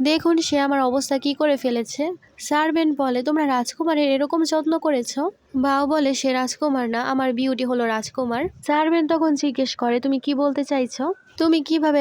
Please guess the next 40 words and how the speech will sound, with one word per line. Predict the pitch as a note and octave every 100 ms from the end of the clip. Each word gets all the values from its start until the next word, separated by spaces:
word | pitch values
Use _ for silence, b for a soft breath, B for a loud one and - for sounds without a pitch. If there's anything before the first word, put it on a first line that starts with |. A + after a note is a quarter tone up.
| B3+
রাজকুমারের | A#3+ - C#4 C4+ C4+
সাথে | C4+ B3+ B3
এরকম | A#3+ C4+ C4+
কথাবার্তা | C#4 C4 B3 A#3 A#3
বলতে | A3+ G#3+ A#3 A#3
পারো?" | A3+ B3+ F4+ -
বাও | C4 C4
তখন | B3+ E4+ F#4 D#4
ভাবতে | C4+ B3 B3+
শুরু | C#4 C4+ B3
করে, | A#3+ A#3+
নিশ্চয়ই | A#3+ A#3+ B3+ C#4
তারা | D4 C#4 -
সবাই | C4+ B3+ B3
একসাথে | - D4 C#4+ B3
মিলে | A#3+ B3+
রয়েছে, | C4+ A#3 - C4 F#4+ -
তাই | D#4+ D#4+ E4
তো | D#4
তার | D4+ C#4+ C4
কথায় | C#4 C#4 C4+
তারা | C4 C4 C4
বিশ্বাস | B3+ C4 -
করছে | B3+ A#3+ - A#3
না। | A#3 F4 -
সার্ভেন্ট | D4 D#4 D#4+ E4+ C#4+
বলে, | C4 B3+ B3+
"তার | C#4 C4+
পেন্ডেন্ট | D4 D4 C#4 B3+
তাকে | B3 B3 A#3+
ফেরত | A#3+ A#3 A3
দিয়ে | A#3+ B3+
দাও।" | A3+ A#3 E4 - _
আকিমের | C4+ C4+ F4 F4+ F4+
বন্ধু | D4+ D4 D4+
সেখানে | D4 D4 D4
বলতে | B3+ A#3+ A#3+
শুরু | B3+ C#4+ C4+ A#3+
করে, | A#3 B3
"আসল | C4+ C#4+